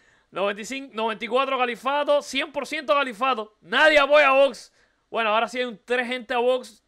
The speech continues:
trece a Califato, cuatro a Vox. Fua, como gane Vox, se van a forrar en armas los de Vox, ¿eh?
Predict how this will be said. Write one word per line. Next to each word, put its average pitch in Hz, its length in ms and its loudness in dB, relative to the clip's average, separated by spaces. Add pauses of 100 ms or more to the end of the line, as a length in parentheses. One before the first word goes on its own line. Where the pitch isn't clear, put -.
trece 240 300 -6
a 233 40 -4
Califato, 240 720 -4
cuatro 240 300 -6
a 233 40 -4
Vox. 247 420 -4 (340)
Fua, 214 300 4
como 175 260 -4
gane 240 200 2
Vox, 262 220 4
se 262 100 -2
van 247 200 0
a 247 60 -4
forrar 220 380 0
en 240 100 0
armas 247 240 0
los 208 120 -2
de 196 60 0
Vox, 202 260 0
¿eh? 233 140 -10